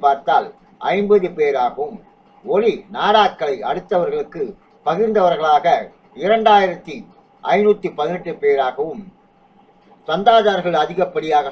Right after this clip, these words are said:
சேர்ந்தவர்களாக அறுநூத்தி அறுபத்தி ஐந்துமாக உள்ளனர் என்பதை பெருமையோடு தெரிவித்துக் கொள்கிறேன். First of all, we are seeing that last year, that is two thousand seventeen July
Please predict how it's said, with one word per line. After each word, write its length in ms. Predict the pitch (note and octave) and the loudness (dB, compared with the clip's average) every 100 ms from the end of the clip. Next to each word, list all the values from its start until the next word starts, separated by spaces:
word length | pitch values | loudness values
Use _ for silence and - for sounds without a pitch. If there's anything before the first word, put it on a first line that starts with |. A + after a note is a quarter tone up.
| - | -4
சேர்ந்தவர்களாக 720 | E3 E3 D#3 C#3+ C#3+ C#3+ C#3 D#3 - - _ A#2 | -2 0 -2 -2 0 0 0 -2 -2 -8 _ 0
அறுநூத்தி 460 | E3 G3 G#3 - F3+ C#3+ | 0 4 2 2 0 0
அறுபத்தி 400 | F3 F#3+ F#3 F3 C3 | 2 0 -2 -4 -2
ஐந்துமாக 560 | D#3 F3+ F3 E3 D#3+ D#3+ | -2 -2 -2 2 2 2
உள்ளனர் 400 | D3 D3+ C#3+ D3+ C#3+ | -4 -6 -6 -6 -8
என்பதை 300 | C#3 C#3+ C#3+ C#3 | -10 -4 -4 -4
பெருமையோடு 460 | D3 E3+ D#3 D3 D3 | -6 -6 -2 -2 -2
தெரிவித்துக் 380 | C#3+ C#3 - - | -6 -8 -14 -12
கொள்கிறேன். 380 | C3 C3 - - _ _ _ _ _ _ _ - _ _ _ _ _ _ - | -10 -10 -12 -14 _ _ _ _ _ _ _ -20 _ _ _ _ _ _ -6
First 180 | G3+ B3 | -2 0
of 60 | A#3 | 4
all, 100 | A#3+ G3+ | 4 4
we 60 | F#3+ | 0
are 60 | F3 | 0
seeing 180 | G3 G3+ F#3 | 0 -2 -2
that 120 | C#3+ - _ _ _ _ _ - | -8 -8 _ _ _ _ _ 0
last 220 | F#3+ A3+ F#3+ | 2 2 -2
year, 120 | D3+ - _ _ - | -4 -6 _ _ -10
that 100 | D#3+ | -8
is 60 | E3+ - | -8 -4
two 120 | G#3+ A#3 | -4 0
thousand 300 | - A#3+ G#3 F#3 | 0 0 -2 -2
seventeen 340 | E3+ E3+ E3 C3+ - - | -4 -4 -12 -14 -16 -4
July 260 | F#3 F#3 | 0 0